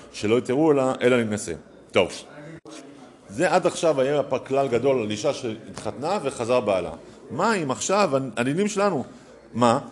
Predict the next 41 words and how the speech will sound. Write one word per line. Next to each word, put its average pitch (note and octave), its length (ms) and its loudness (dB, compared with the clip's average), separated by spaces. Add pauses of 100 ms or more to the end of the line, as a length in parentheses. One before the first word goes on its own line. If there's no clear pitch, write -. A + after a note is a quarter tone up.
של D3+ 180 2
ייבום. F3+ 360 4 (560)
האישה D3+ 280 6
שהלך F#3+ 320 4
בעלה D3+ 300 8
ובנה D#3 440 6
למדינת D#3 360 2
הים. F#2+ 180 0 (140)
הוא G#2+ 100 -4
בא B2 60 6
ואמר D#3+ 220 4
לה, C3+ 80 4
"מת D3+ 160 6
בעלך, A2+ 500 4 (100)
ואחריך D#3+ 280 0
מת F3+ 160 0
בנך." A2+ 400 -4
מכיוון A#2+ 220 -4
שמת C3 260 -4
בעלה B2+ 240 6
קודם F#2+ 380 -2
כל, G2 180 -2 (340)
והיה A2+ 240 6
לה D3+ 100 8
בן, G2 260 0 (360)
והיא G#2 160 2
התחתנה, G#2+ 500 -2
לא A#2+ 100 4
הייתה D#3+ 140 2
צריכה F3 200 -2
ייבום. F3+ 320 4 (440)
אחר - 240 2
כך D#3 140 -2
אמרו F#3+ 180 6
לה G3 80 8
חילוף G3 300 6
הדברים. D#3+ 420 2 (280)
משמע C3 500 0
שהייתה D3+ 240 2
צריכה F3 240 2
להתייבם. F#3+ 440 4